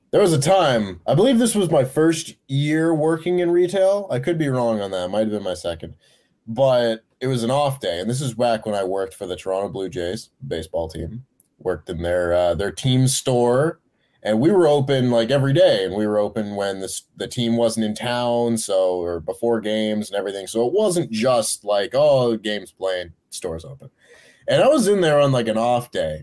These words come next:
and it was, like, me, maybe another person, someone else was on break, the manager, you know, this is a pretty small crew, but that's normal. And this guy walks in, and I have no i-, no knowledge this guy is gonna be a problem. <laughs> But he walks in,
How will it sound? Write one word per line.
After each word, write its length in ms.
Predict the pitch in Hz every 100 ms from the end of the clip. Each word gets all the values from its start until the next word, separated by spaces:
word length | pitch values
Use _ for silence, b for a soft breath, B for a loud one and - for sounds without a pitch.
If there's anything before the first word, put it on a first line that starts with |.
| - -
and 80 |
it 40 | 101
was, 120 | 95
like, 200 | 92 85
me, 720 | 120 175 180 175 170 165 160 _ _ _ _
maybe 240 | 117 127 131
another 260 | 143 151
person, 840 | 147 147 139 147 143 143 139 135 135
someone 300 | - 143 143
else 160 | 147 135
was 100 | 139
on 180 | 143 127
break, 320 | 131 131 120
the 120 | 127
manager, 680 | 165 208 190 135 98 85 87 b b -
you 120 | 180
know, 360 | 107 90 87 - _ -
this 140 | 320
is 60 | 339
a 40 |
pretty 260 | - 208 135
small 380 | 131 143 117 104
crew, 300 | - 92 95
but 80 | 113
that's 240 | 104 -
normal. 400 | 85 80 85 - b b b
And 120 | 131
this 140 | 151 135
guy 320 | 143 180 190
walks 420 | 120 98 90 -
in, 100 | 87
and 80 | 95
I 60 | 123
have 140 | 147
no 180 | 156 196
i-, 120 | 185
no 440 | 143 165 233 220 - -
knowledge 480 | 165 165 165 156 135
this 260 | 135 135
guy 220 | 139 135
is 120 | 131 113
gonna 180 | 113
be 500 | 101 107 90 82 82 - _ _ _ -
a 60 | -
problem. 580 | - - 107 113 - - -
<laughs> 80 | - - _ B B B
But 100 | 135
he 60 | 156
walks 520 | 180 208 196 185 -
in, 460 | 170 127 110 107